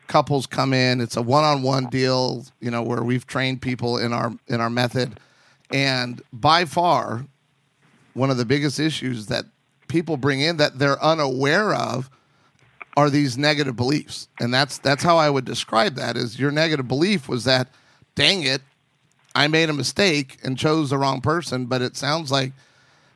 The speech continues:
you were able to sort of figure that out and go, "Well, hold on, maybe I have issues and maybe I, I should focus on my stuff, and then we'll see what happens."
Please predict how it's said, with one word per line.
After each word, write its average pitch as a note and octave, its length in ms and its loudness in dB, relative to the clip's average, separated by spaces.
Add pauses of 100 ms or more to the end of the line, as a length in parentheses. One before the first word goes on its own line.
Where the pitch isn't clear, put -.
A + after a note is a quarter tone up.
(200)
you C#3+ 180 4
were D3+ 140 4
able D3 260 2
to B2+ 140 0
sort D3+ 260 0
of C3 80 0
figure D#3+ 300 0
that C#3 240 4
out D#3 240 6
and C#3 160 -4
go, C3+ 240 2
"Well, B2+ 160 0
hold E3+ 260 0
on, C3+ 320 -2
maybe D#3+ 380 0
I D3+ 200 4
have B2+ 220 2
issues B2 480 -2
and B2 220 -6
maybe C3+ 280 -2
I, B2 360 0 (200)
I B2+ 120 -2
should C3+ 200 -4
focus C3 300 0
on A#2+ 100 -2
my G3 340 2
stuff, B2 380 -4
and B2+ 120 -4
then B2+ 120 -2
we'll A#2+ 140 -2
see C#3 180 -2
what B2+ 140 0
happens." - 460 -4